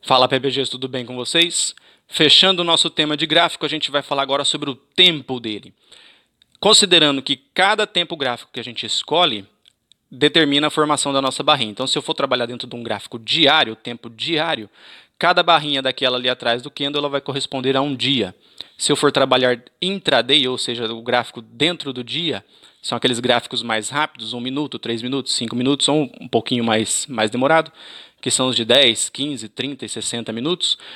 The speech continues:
Então, cada barrinha vai ser formada dentro daquele time frame que eu escolhi. Então, se eu escolhi operar dentro de um minuto, cada ponte, cada barrinha daquela vai corresponder ao que aconteceu dentro de um minuto. Se eu escolhi de dez,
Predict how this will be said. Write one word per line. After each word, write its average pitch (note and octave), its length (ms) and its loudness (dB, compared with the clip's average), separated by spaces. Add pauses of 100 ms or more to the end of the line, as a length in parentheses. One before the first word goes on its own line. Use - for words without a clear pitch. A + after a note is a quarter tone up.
(180)
Então, D3 160 2
cada E3+ 300 4
barrinha D3+ 480 2 (180)
vai C3+ 220 -2
ser C3 160 -4
formada D3 520 -4 (260)
dentro C3 380 -2
daquele C#3 340 -2
time E3 280 2
frame D3 340 -8
que C#3+ 80 -10
eu D3 60 -4
escolhi. C#3+ 420 -6 (460)
Então, C3 160 -4
se E3+ 120 4
eu E3 40 8
escolhi D3 320 4
operar B2 380 4
dentro A2+ 280 -6
de A2+ 60 -10
um A2+ 100 -8
minuto, E3 460 -8 (380)
cada E3 260 4
ponte, E3 340 -4
cada D#3 220 -2
barrinha D3+ 400 2
daquela D3 380 -2
vai D3 240 -4 (240)
corresponder D3+ 720 0 (160)
ao C3+ 160 2
que D3 80 0
aconteceu C#3+ 480 -2
dentro C#3 280 -6
de C3 120 -8
um - 20 -2
minuto. C3+ 380 -4
Se - 100 0
eu - 20 4
escolhi D3 300 0
de E3 120 -2
dez, E3 380 2